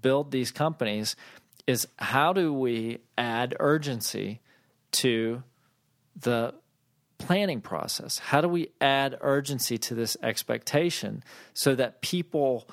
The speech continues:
react in this candid way instead of just kinda sitting back and going, "Ah, we missed the number, maybe we'll be able to make it up, da, da, da, da, da." And this is where it gets,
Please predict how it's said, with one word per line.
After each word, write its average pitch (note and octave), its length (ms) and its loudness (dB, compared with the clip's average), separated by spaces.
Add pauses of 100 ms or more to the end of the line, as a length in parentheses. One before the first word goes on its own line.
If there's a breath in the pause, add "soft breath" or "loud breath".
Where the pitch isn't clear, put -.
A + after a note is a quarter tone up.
(320 loud breath)
react C3 920 0 (500 soft breath)
in C3 180 2
this A#2+ 180 0
candid E3+ 560 2
way A2 520 0
instead C3 340 2
of B2 60 -6
just C3 200 0
kinda C3 260 0
sitting C3 400 0
back B2 360 2
and B2 80 -4
going, A2+ 360 -2
"Ah, D#3 320 0
we C#3+ 140 0
missed C#3 300 0
the C#3 80 -2
number, A#2+ 680 2
maybe A#2+ 220 -2
we'll A#2+ 200 0
be A2+ 160 2
able A2+ 160 0
to A2+ 80 0
make G#2+ 260 -2
it A2+ 100 0
up, G2+ 360 0 (160)
da, G#2+ 180 0
da, G2+ 80 -4
da, F#2+ 160 0
da, - 60 -4
da." - 180 -4 (1300 loud breath)
And D3 320 2 (1400 loud breath)
this F#3 260 0
is F#3+ 120 4
where D#3 260 4
it B2+ 140 -6
gets, C#3 260 0